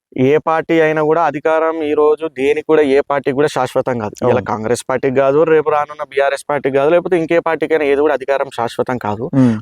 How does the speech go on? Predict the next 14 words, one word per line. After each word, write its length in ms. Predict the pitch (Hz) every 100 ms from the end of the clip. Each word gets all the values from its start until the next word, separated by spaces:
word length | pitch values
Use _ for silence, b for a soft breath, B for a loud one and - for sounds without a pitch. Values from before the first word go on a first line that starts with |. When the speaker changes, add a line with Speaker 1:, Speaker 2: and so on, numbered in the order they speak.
| 143
Speaker 1:
మన 120 | 175
జీవితాలే 520 | 123 143 165 180 196
శాశ్వతం 480 | 185 170 175 165 165
కానప్పుడు 440 | 156 151 147 156 127
పార్టీ 280 | 135 143 147
అధికారాల 440 | 127 147 156 156
గురించి 380 | 143 147 139 139
మనం 160 | 139
ఎప్పుడు 280 | 127 117 123
కూడా 280 | 135 143 120
అట్లా, 140 | 104
అట్లా 200 | 95 117
అనుకోవద్దు. 560 | 113 113 131 131 107 180
Speaker 2:
మ్మ్. 200 | 135 123